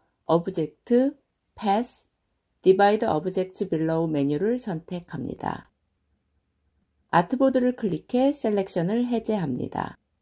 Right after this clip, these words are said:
오른쪽 하트 반쪽을 클릭한 후 이동하면 하트가 분리되는 것을 볼 수 있습니다.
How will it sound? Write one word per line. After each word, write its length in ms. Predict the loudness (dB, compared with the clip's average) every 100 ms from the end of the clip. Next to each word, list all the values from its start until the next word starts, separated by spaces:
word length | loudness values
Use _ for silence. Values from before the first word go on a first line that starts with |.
| _ _ _ _ _ _ _ _ _ _ _ _
오른쪽 580 | 2 4 4 4 0 0
하트 320 | -6 -2 0
반쪽을 580 | 2 0 0 2 4 2
클릭한 500 | 2 -2 -2 -4 -2
후 80 | -2
이동하면 760 | -2 -2 -4 -4 -2 -2 -4 -8 _ _ -10
하트가 520 | -10 -4 0 0 0
분리되는 480 | 0 2 2 0 0
것을 400 | -4 -2 0 2
볼 180 | -2
수 160 | -2 -4
있습니다. 680 | -6 -6 -8 -6 -4 -6